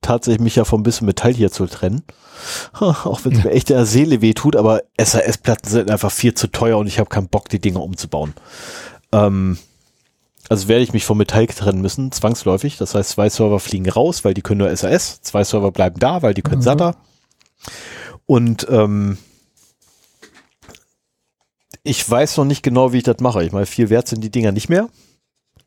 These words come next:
Speaker 1: Da sind wahrscheinlich die raid-Controller für die sata-Platten mehr wert als irgendwie der Rest. <laughs> Tippe ich jetzt mal. Und da war ich auch kurz am Überlegen, ob ich eBay Kleinanzeigen nehme und dann selbst abhole, weil versenden kann ich die eh nicht.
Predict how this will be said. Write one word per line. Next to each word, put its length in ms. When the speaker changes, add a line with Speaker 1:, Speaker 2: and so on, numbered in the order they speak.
Speaker 1:
Da 120
sind 180
wahrscheinlich 420
die 100
raid-Controller 680
für 140
die 60
sata-Platten 600
mehr 180
wert 200
als 200
irgendwie 280
der 120
Rest. 300
<laughs> 800
Tippe 280
ich 80
jetzt 200
mal. 220
Und 140
da 80
war 80
ich 120
auch 140
kurz 180
am 80
Überlegen, 280
ob 100
ich 120
eBay 180
Kleinanzeigen 640
nehme 160
und 100
dann 120
selbst 280
abhole, 320
weil 100
versenden 480
kann 160
ich 80
die 180
eh 40
nicht. 260